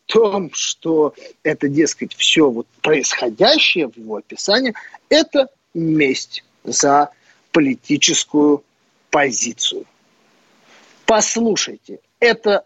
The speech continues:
стоит того. И, э, конечно же, мне ещё восхитил тезис о том, что, слушайте, ну, я так устал.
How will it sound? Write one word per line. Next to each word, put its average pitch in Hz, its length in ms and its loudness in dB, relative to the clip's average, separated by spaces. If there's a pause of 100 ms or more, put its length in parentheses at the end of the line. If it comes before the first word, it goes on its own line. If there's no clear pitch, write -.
стоит 233 800 2 (440)
того. 151 460 -6 (580)
И, 208 320 4
э, 175 300 4
конечно 233 480 2
же, 175 140 0
мне 190 220 4
ещё 185 320 0
восхитил 147 800 0
тезис 233 460 0 (240)
о 151 120 -2
том, 208 220 2
что, 160 360 0
слушайте, 147 400 -2
ну, 180 120 2
я 175 160 6
так 202 360 0
устал. 131 560 -6